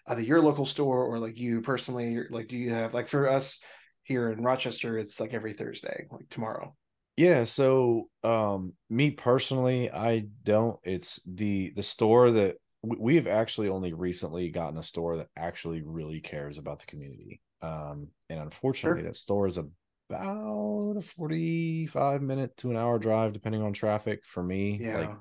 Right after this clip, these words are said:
Speaker 2: getting off of
Speaker 1: Yeah.
Speaker 2: work. It's literally on the opposite side of town. And just,
Speaker 1: Sure.
Speaker 2: I don't know, for those that don't know, Duval County, Jacksonville, where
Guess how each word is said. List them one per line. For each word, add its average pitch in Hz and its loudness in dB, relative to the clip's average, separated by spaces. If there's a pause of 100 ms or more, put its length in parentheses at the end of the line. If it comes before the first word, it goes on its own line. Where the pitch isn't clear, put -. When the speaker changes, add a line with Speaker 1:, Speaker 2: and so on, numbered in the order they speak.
(100)
Speaker 2:
getting 110 8
off 101 6
of 98 0
Speaker 1:
Yeah. 95 -2
Speaker 2:
work. 95 4
It's 104 -2
literally 110 6
on 87 0
the 85 -2
opposite - -6
side 71 -6
of - -18
town. - -10 (120)
And 98 2
just, 101 0
Speaker 1:
Sure. 135 -4
Speaker 2:
I 107 6
don't 113 6
know, 104 4
for - -6
those 107 4
that 92 0
don't 98 2
know, 87 -2
Duval 92 -2
County, 92 -2 (180)
Jacksonville, 85 -6 (140)
where 80 -8